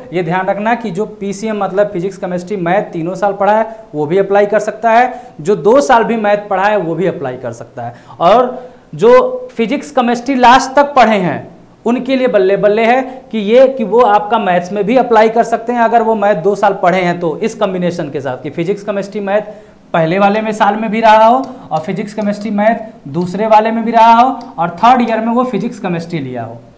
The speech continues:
ठीक है, तो वो बंदा, ये वाला बंदा, ये science भी apply कर सकता है और मैथ भी apply कर सकता है।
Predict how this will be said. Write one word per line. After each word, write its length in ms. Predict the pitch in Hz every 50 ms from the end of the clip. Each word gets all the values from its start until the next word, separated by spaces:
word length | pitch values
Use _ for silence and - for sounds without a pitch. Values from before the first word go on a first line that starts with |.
| _ _ _ _ _ _ _ -
ठीक 140 | 240 233 294
है, 100 | 311 269 240 - - - -
तो 60 | 208
वो 140 | 196 190 247 294 294 - - - - -
बंदा, 540 | - 180 190 190 180 185 160 135 117 - - - - -
ये 180 | 143 175 247 269
वाला 260 | 254 233 214 208 202
बंदा, 500 | 170 175 175 180 208 233 277 277 277 - - - 165
ये 100 | 185 202
science 360 | 196 - 185 185 196 202 170
भी 100 | 175 233
apply 360 | 247 240 247 240 226 233 240
कर 140 | 233 247 240
सकता 300 | 240 240 247 247 - 247
है 60 | 262
और 60 | 254 208
मैथ 200 | 190 175 156 135
भी 180 | 131 135 135
apply 280 | 127 - - 120 110 120
कर 140 | 117 - -
सकता 340 | - - - - _ -
है। 140 | - - -